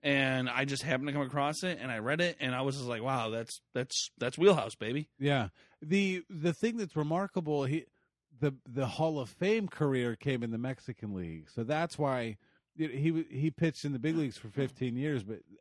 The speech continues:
Speaker 2: there's plenty of guys that have pitched for ten plus years that you don't,
Speaker 1: And
Speaker 2: you
Speaker 1: they're
Speaker 2: don't even
Speaker 1: re-,
Speaker 2: think of.
Speaker 1: relatively obscure.
Speaker 2: Yeah.
Speaker 1: I mean, he
Speaker 2: Made a living, made money.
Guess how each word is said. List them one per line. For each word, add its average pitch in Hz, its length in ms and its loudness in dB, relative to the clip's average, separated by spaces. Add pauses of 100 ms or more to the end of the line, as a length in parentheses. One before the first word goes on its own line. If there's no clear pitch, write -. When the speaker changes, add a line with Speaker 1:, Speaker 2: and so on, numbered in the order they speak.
(160)
Speaker 2:
there's 147 160 0
plenty 190 340 0
of 104 60 -4
guys 113 260 -2
that 110 100 -4
have 104 140 -6
pitched 120 200 -4
for 117 120 -4
ten 113 240 -4
plus 110 260 -4
years 113 240 0
that 104 60 -8
you 104 120 -6
don't, 101 220 -4
Speaker 1:
And 151 140 4
Speaker 2:
you 120 60 -2
Speaker 1:
they're 147 100 6
Speaker 2:
don't - 60 2
even - 60 -2
Speaker 1:
re-, 160 80 6
Speaker 2:
think 147 80 4
of. 151 40 0
Speaker 1:
relatively 151 480 6
obscure. 113 540 4 (200)
Speaker 2:
Yeah. 160 220 2 (180)
Speaker 1:
I 156 60 4
mean, 143 220 8
he 131 220 6
Speaker 2:
Made 110 200 2
a 104 60 2
living, 151 420 2 (340)
made 92 160 -4
money. 151 440 0